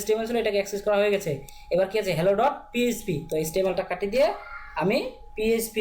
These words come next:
দিচ্ছি, পিএইচপি। এবার আমরা এন্টার দিচ্ছি, দেখুন পিএইচপি দেওয়ার সাথে সাথে আমাদের কি এসেছে? this is my heading। অথবা এই লেখাটাকে আমি একটু এখানে এইচটিএমএলটাই থাক, আমরা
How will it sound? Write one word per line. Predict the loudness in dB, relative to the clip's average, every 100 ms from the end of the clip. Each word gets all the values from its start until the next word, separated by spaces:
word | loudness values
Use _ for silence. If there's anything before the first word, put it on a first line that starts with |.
| 0
দিচ্ছি, | -2 -4 -2
পিএইচপি। | 0 2 0 -2 -2 -2 -4 -10 -12 -12 0
এবার | 2 4
আমরা | 2 2
এন্টার | 2 0 0
দিচ্ছি, | -4 -4 -6 -6 -14 -12 0
দেখুন | 4 4 4 2
পিএইচপি | -2 -2 -2
দেওয়ার | 0 0 -2
সাথে | -2 0
সাথে | 0 0
আমাদের | 0 -2
কি | -2 -2
এসেছে? | 0 -2 -2
this | -4 -6
is | -2 0
my | 0
heading। | 2 0 0 -8 -14 -18 -20 -18 -8 -2
অথবা | 0 2 0 0
এই | 2 2
লেখাটাকে | 2 0 -2 -2 0
আমি | 0 -2 -4 -16 -20 -6 -4
একটু | -2 0 0
এখানে | 0 0 0
এইচটিএমএলটাই | 0 0 2 0 -2 -2 -2
থাক, | -2 -2 -6 -14 -6
আমরা | -2